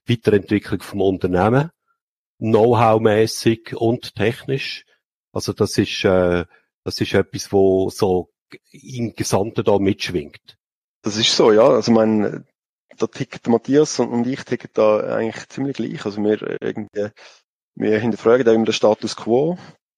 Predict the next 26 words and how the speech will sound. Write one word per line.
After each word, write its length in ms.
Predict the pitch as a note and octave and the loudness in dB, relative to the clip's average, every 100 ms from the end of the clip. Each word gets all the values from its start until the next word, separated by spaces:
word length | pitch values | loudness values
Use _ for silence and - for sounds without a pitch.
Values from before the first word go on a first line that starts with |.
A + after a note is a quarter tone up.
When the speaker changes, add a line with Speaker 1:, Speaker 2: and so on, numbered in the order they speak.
| _ _ | _ _
Speaker 1:
Mhm. 260 | F2+ G2+ B2 | -12 -10 -8
Speaker 2:
und 260 | G2+ G2 F#2 | -10 -8 -4
wollen 240 | G#2 G#2 - | -2 -2 -2
nicht 180 | A2 | -2
irgendwie 420 | A2+ A2 G#2 G2+ G2+ | 0 -2 0 2 0
stehen 320 | - G#2+ C3 | 0 2 2
bleiben. 500 | B2+ C3+ C3+ C#3+ C3 | -2 -4 -2 0 -2
Das 180 | - - | -4 -8
ist 140 | G#2 G#2 | -6 -4
uns, 360 | G#2 - - G#2+ | -4 -6 -12 -4
für 120 | G#2+ | -4
uns 120 | G#2+ | -2
irgendwie 220 | G#2+ G2 | 0 -2
fremd. 420 | - F#2+ C3 E3 _ _ _ | 0 0 0 -6 _ _ _
Ja. 160 | G#2+ B2+ A2+ | -8 -8 -8
Speaker 1:
Also, 220 | G2+ - - - - | -8 -10 -12 -16 -8
okay, 240 | A#2 C3 | -2 2
also 180 | A2 G#2+ | 2 2
man 100 | A2 | 0
könnte 220 | A#2+ G#2+ | 0 0
sagen, 220 | A#2 G#2 | 0 -2
smart 500 | G#2+ - G2+ A#2 - | -2 0 2 2 0
bedeutet 440 | - A2+ A#2+ B2 - | -2 0 0 -2 -2
unter 380 | C3 A2+ A#2 G#2 | 0 2 2 2
anderem 420 | A2 A2 G#2+ G#2 | 2 2 0 0
auch 400 | F#2+ F#2+ G#2 | 0 2 2